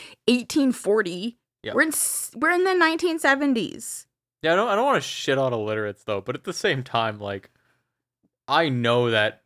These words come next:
Speaker 2: like, education system, it's not like you couldn't get to school, so what the fuck?
Speaker 1: He just, I think, was a just dummy. Sorry, Christian
Speaker 2: Yeah, he's
Speaker 1: McGee.
Speaker 2: just fucking around.
Speaker 1: He's
Speaker 2: But
Speaker 1: just
Speaker 2: also, he got his ass kicked and had no self-esteem, so, I, you know.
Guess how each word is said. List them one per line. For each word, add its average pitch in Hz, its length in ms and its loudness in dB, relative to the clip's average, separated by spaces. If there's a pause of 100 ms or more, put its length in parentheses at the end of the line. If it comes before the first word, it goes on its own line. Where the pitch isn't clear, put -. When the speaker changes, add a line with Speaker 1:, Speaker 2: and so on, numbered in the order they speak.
(140)
Speaker 2:
like, 107 280 -6
education 107 680 -6
system, 104 500 -8
it's 101 160 -18
not 117 160 -2
like 123 220 -4
you 120 80 -8
couldn't 110 420 -10 (140)
get - 280 -6
to - 120 -18
school, 98 560 -10
so - 160 -8
what 123 180 -4
the 151 100 -4 (420)
fuck? - 400 -6 (120)
Speaker 1:
He 233 140 -6
just, 220 280 -10
I 196 80 -8
think, 185 160 -10
was 170 140 -12
a 165 80 -18 (380)
just - 180 -16 (680)
dummy. 151 440 -12 (680)
Sorry, - 440 -10 (160)
Christian - 320 -12
Speaker 2:
Yeah, 165 120 -10
he's 170 80 -12
Speaker 1:
McGee. 165 280 -12
Speaker 2:
just - 200 -14
fucking 104 240 -12
around. 104 400 -14 (360)
Speaker 1:
He's 175 140 -16
Speaker 2:
But 113 80 -8
Speaker 1:
just 110 60 -2
Speaker 2:
also, 107 240 -6
he 104 60 -8
got 101 160 -8
his 92 80 -16
ass 92 260 -14
kicked - 320 -14
and 98 100 -20
had 92 200 -18
no 90 100 -18
self-esteem, - 600 -20
so, - 200 -20
I, 50 60 -18 (260)
you - 80 -16 (100)
know. - 60 -20